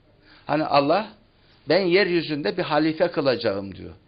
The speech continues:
"Birilerini yok ettim, onların yerine birini getireceğim." diyor.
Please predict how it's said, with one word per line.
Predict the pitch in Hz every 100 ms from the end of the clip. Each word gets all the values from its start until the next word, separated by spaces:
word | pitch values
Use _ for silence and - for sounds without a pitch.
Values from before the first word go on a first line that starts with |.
| _ - _
"Birilerini | 135 147 165 170 160
yok | 160 180
ettim, | 139 - 175
onların | 160 156 151
yerine | 147 139 156 139
birini | 135 147
getireceğim." | 127 117 117 113 101 98 98
diyor. | 87